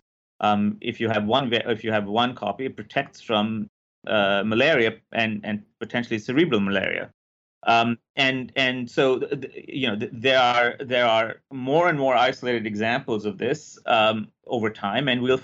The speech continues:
w-, you know, and I, I try to describe this very clearly in, in the book, which is a, a, an idea which, which medical geneticists began to have in the nineteen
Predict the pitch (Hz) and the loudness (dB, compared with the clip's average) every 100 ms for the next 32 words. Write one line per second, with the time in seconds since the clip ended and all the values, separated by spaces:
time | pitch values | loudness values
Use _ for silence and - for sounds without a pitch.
0 | - 117 117 135 101 113 107 - _ _ | -4 -6 -2 0 0 0 -2 -6 _ _
1 | _ _ _ 110 147 185 110 - 120 139 | _ _ _ -4 2 2 0 -2 2 2
2 | 123 110 - - 107 107 107 165 180 127 | 2 -4 -6 -12 -2 -2 -2 -2 0 2
3 | 104 107 - 117 107 - 107 104 101 233 | 2 0 0 -4 -4 -2 0 0 2 2
4 | - - 113 - 120 113 _ _ _ _ | 0 -2 -10 -4 -4 -4 _ _ _ _
5 | _ - 120 - 127 127 120 123 117 147 | _ -4 -2 0 -2 0 0 0 0 2
6 | 190 127 123 - - - - 120 117 120 | 2 2 -2 -6 -14 -10 -4 -4 0 2
7 | 143 160 117 117 147 135 107 - 110 107 | 2 2 0 0 0 -2 -6 -4 -4 -2
8 | 127 - 110 156 143 98 104 120 120 117 | -2 -4 -4 -2 -2 -4 -6 -4 -2 0
9 | 107 107 107 104 101 104 | 0 0 -2 -2 -2 -2